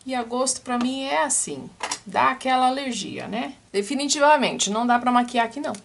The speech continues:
Horrível. Vou ver se eu tenho lápis ainda, né? Se não caiu, ó. Caiu. Fui pegar o estojo da Lebel,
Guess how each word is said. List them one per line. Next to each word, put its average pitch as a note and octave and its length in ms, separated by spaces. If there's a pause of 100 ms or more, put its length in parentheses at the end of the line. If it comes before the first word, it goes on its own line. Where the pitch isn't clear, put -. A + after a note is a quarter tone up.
Horrível. A#3+ 800 (100)
Vou C#4+ 80
ver B3+ 140
se B3 80
eu C4 60
tenho C4 200
lápis A#3 400
ainda, F#3+ 400
né? G3+ 240
Se A#3+ 160
não G3+ 140
caiu, G3 420
ó. E3+ 100 (1900)
Caiu. D4 400 (300)
Fui G#3+ 220
pegar G#3+ 260
o G3 60
estojo G3+ 360
da F#3+ 140
Lebel, F#3+ 480